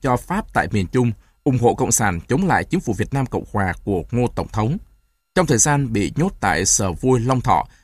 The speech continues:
mặc dù nhà ông Cáo rất nghèo, nhưng để bảo toàn mạng sống, ông cũng phải tìm hết cách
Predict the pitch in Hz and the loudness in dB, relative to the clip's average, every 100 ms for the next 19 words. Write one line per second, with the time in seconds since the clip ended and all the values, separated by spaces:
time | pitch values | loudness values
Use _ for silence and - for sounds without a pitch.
0 | - 135 131 131 120 120 - 156 131 131 | -2 4 6 6 4 2 0 0 0 0
1 | 190 - - 110 107 92 - - - 139 | 0 -2 -2 0 0 0 -6 -8 -2 2
2 | 131 117 117 110 95 85 104 98 82 90 | 2 0 0 2 0 0 0 0 0 -2
3 | - 107 131 208 - _ - 127 113 107 | 0 0 0 -4 -8 _ 2 4 4 0
4 | 147 135 - 110 92 196 - | -2 -2 0 -2 0 -2 -2